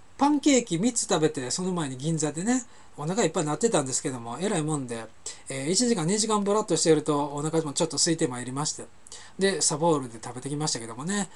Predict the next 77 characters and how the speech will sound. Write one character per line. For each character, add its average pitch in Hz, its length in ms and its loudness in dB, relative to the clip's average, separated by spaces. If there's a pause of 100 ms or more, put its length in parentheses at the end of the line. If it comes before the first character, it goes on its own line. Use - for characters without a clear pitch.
(180)
え 123 640 -10
ー、 117 80 -12
あ 117 60 -10
の、 113 240 -12
ナ 113 120 -14
ポ 165 140 -2
リ 131 80 -4
タ 117 120 -14
ン 113 80 -14
を 131 80 -14
ね、 208 240 -4 (380)
あ 165 100 -2
の、 165 100 0
キ 302 180 0
ッ 294 60 2
チ - 160 6
ン 185 40 0
南 180 200 4
海 151 180 0
と 143 100 -4
い 139 60 -2
う 143 120 -2
の 131 100 -6
が 113 140 -6
あ 120 40 -6
る 147 100 -4
ん 139 40 -4
で 120 80 -8
す - 160 0
よ。 117 160 -6 (340)
あ 196 320 -6 (360)
ー、 160 120 -6
神 175 160 4
保 156 120 4
町 123 160 -2
に 147 200 -2
有 185 200 8
名 170 240 2
な、 190 360 0
あ 113 1080 -8
ー、 127 40 -6
レ 156 80 4
ス 156 100 2
ト 143 80 -6
ラ 117 120 -8
ン 113 80 -14
が 123 120 -10
ね。 254 180 0 (380)
で、 226 240 8 (240)
え 135 200 -6
ー、 - 40 -6
そ 175 160 2
こ 208 80 2
で 147 100 0
ね、 143 160 0
揚 160 160 4
げ 220 120 6
物 208 240 2
が 190 100 0
い 143 120 2
ろ 185 120 4
い - 20 4
ろ 127 120 0
美 120 80 -8
味 131 60 -4
し - 100 0
い 180 60 0
ん 143 40 -4
で 117 80 -6
す - 100 -2
け 127 60 -12
ど 117 100 -12
も 131 80 -10
ね、 190 180 -2 (200)
そ 170 160 2
れ、 247 100 4
そ-、 269 220 0